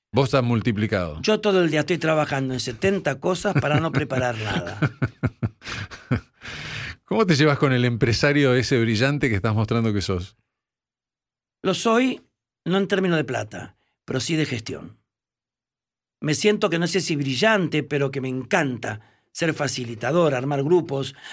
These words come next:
Speaker 2: Ahora vos acá, dar órdenes, no tengo ningún pudor.
Speaker 1: <laughs>
Speaker 2: Te-, no, está mal, eso me encanta.
Speaker 1: Pará, le cuento a la gente que lo fui a esperar a la puerta de la radio a Ricky y en el,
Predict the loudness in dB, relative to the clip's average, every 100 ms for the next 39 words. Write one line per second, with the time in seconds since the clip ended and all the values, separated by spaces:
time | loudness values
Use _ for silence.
0 | -2 2 2 2 0 2 2 0 -8 _
1 | 0 2 4 2 0 -2 -2 -2 -2 -2
2 | 2 2 2 2 2 4 4 2 0 -4
3 | -4 -18 _ -4 0 4 4 4 2 2
4 | 4 2 0 -4 -4 -2 0 2 2 4
5 | 4 2 2 2 2 2 2 2 2 2
6 | 2 2 2 2 4 2 2 2 2 2
7 | 2 2 2 2 4 2 2 0 -2 -6
8 | 0 2 4 4 4 2 2 -2 -6